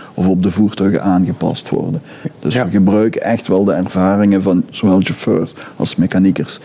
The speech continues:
Speaker 1: Het is echt een leerproces, zoals al gezegd is.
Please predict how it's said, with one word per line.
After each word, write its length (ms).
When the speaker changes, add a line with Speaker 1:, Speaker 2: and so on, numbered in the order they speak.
Speaker 1:
Het 100
is 140
echt 240
een 120
leerproces, 640
zoals 240
al 180
gezegd 460
is. 180